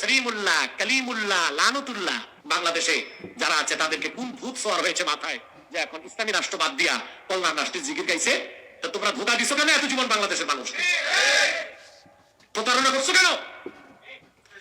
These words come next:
তারপর তো সব হারাবা, দল হারাবা, দেশ হারাবা, পদ হারাবা, এবং ভবিষ্যতে তোমাদের মুখে দাড়িও রাখতে পারবা না। একসময় ইমান হারা হয়ে তোমাদের মৃত্যু হবে।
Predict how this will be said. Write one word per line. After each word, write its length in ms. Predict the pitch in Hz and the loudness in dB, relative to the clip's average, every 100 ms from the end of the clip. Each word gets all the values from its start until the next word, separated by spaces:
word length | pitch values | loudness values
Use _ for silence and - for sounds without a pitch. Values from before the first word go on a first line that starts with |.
| - - | -8 0
তারপর 220 | 226 262 294 | 2 2 2
তো 40 | - | 2
সব 140 | 349 311 | 2 4
হারাবা, 260 | 311 254 - - - - - - - | 4 4 -2 -6 -18 -20 -20 -10 -2
দল 120 | 269 320 | 2 4
হারাবা, 280 | 302 277 233 - - - 277 | 4 4 2 -2 -8 -4 2
দেশ 140 | 330 254 | 4 4
হারাবা, 280 | 302 277 247 - - - | 4 4 2 0 -8 0
পদ 180 | 320 381 240 | 2 4 4
হারাবা, 300 | 339 311 240 - - - - 190 | 4 4 2 -2 -14 -20 -8 -6
এবং 120 | 233 196 | -2 4
ভবিষ্যতে 400 | 403 - 349 330 | 4 6 2 2
তোমাদের 240 | 311 277 269 | 2 2 0
মুখে 120 | 262 - | -2 0
দাড়িও 220 | 220 339 - | 2 2 2
রাখতে 180 | 220 - | 0 -2
পারবা 160 | - - - | -6 -8 -14
না। 40 | - 679 - - - - - - - - - - 180 | -12 -6 -4 0 2 4 4 4 0 -4 -8 -2 0
একসময় 260 | 202 196 240 | 0 0 2
ইমান 160 | 320 254 | 4 4
হারা 140 | 240 220 | 2 0
হয়ে 120 | 208 202 | -2 -6
তোমাদের 220 | 175 165 | -10 -10
মৃত্যু 200 | 151 - 123 | -14 -12 -12
হবে। 140 | 123 | -12